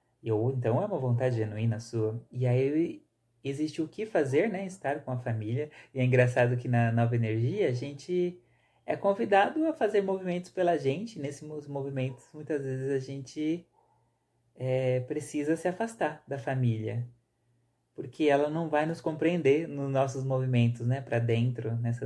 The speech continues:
jornada de autoconhecimento, a gente faz coisas e a família não entende, ela tá acostumada a te ver de uma determinada maneira e de repente vê você mudando.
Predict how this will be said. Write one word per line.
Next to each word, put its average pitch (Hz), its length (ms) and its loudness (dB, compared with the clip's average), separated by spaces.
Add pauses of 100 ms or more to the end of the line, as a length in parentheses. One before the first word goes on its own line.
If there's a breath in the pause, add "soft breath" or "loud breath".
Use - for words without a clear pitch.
(100)
jornada 120 400 2
de 120 80 -2
autoconhecimento, 120 680 -2
a 127 60 -2
gente 123 200 -2
faz 123 200 -2
coisas 131 420 -2
e 131 340 -6 (300 soft breath)
a 131 60 -18
família 135 420 2
não 139 120 0
entende, 151 540 -2
ela 120 180 4
tá 127 400 2 (100)
acostumada 135 640 -4
a 135 40 0
te 131 140 -6
ver 123 220 4
de 123 80 0
uma 120 140 4
determinada 117 680 0
maneira 120 560 -2 (600 soft breath)
e 131 60 -4
de 127 100 4
repente 131 440 2
vê 120 180 6
você 123 340 2
mudando. 117 760 4